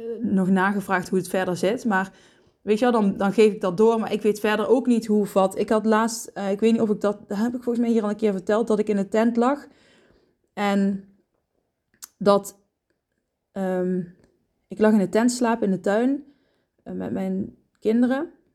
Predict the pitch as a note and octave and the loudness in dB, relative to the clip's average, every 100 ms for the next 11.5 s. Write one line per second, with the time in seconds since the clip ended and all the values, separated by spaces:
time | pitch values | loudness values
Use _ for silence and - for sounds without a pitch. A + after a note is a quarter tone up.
0 | _ G3 F#3+ G3 F#3+ G3 - F#3+ G#3+ G#3 | _ -8 -4 -2 -2 -6 -10 -6 -2 -2
1 | G#3 - - G#3 G3+ A#3+ B3 G#3+ A3 A#3+ | -2 -8 -2 4 6 6 4 0 0 0
2 | A3+ G3+ F#3+ F#3 F#3 _ _ _ _ _ | -2 0 0 -2 -6 _ _ _ _ _
3 | _ _ _ _ G3+ E3+ F#3+ G#3 A3 - | _ _ _ _ -10 0 2 2 0 -2
4 | G#3+ G3+ - - - _ - G3+ G3 F#3+ | -2 -2 -6 -12 -20 _ -16 -12 -10 -8
5 | F#3+ F#3 G3 - _ - _ _ _ - | -8 -8 -10 -14 _ -20 _ _ _ -8
6 | G3 F#3+ F3+ F#3+ F#3 F3+ F3 F3+ - G#3 | -4 0 2 2 2 2 0 -2 -2 -2
7 | G#3 F#3 G3+ A#3 A#3 F#3+ F3 F3 - _ | 0 0 2 2 0 -2 -4 -4 -10 _
8 | _ _ _ - E3+ - - G3 F3+ F3 | _ _ _ -14 -12 -10 -6 -4 -2 -4
9 | - D#3 E3+ E3+ G3 B3 - - _ _ | -6 -6 -2 0 0 0 -8 -20 _ _
10 | _ _ _ _ _ _ _ - F#3+ F3+ | _ _ _ _ _ _ _ -8 -4 -2
11 | F3 F3 - F#3 | -2 -6 -10 -6